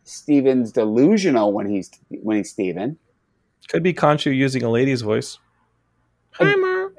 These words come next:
Speaker 1: Well,
Speaker 2: Hi,
Speaker 1: listen,
Speaker 2: Steven."
Speaker 1: I, I get the joke, but, you know, Khonshu's not taking any agency in, in this illness that Mark has. Mark's
Speaker 2: Right.
Speaker 1: had it long before there was Khonshu.
Speaker 2: Mm-hmm.
Speaker 1: Khonshu takes advantage of it to some extent. So, so then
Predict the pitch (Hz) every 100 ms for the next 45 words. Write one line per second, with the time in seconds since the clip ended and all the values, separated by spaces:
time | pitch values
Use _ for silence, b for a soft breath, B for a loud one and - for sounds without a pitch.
0 | 269 - 165 196 269 403 - 214 359 359
1 | - 349 196 180 220 - 180 156 220 202
2 | - 160 160 180 160 147 143 - 208 269
3 | - 269 170 180 175 185 - 165 165 160
4 | 151 147 135 147 139 120 - 107 92 90
5 | - 107 107 110 107 107 101 - - -
6 | - - 120 107 90 - - 104 95 90
7 | 95 80 - _ _ _ _ _ _ -
8 | 135 110 101 127 127 127 131 127 - 117
9 | 107 107 104 95 - 95 87 - - _
10 | _ _ _ _ _ _ _ - 117 120
11 | 120 123 117 117 110 95 92 143 196 151
12 | 101 82 - 82 76 - 73 _ b b
13 | - 165 156 175 185